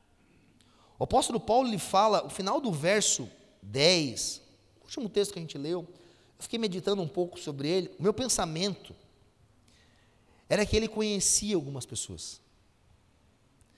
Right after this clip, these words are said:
Sabe, é que ele, quando ele falou sobre isso,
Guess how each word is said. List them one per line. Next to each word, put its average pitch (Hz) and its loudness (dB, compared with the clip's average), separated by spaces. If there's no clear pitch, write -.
Sabe, 202 4
é 190 2
que 220 6
ele, 202 0
quando 277 2
ele 247 4
falou 202 2
sobre 165 0
isso, - 0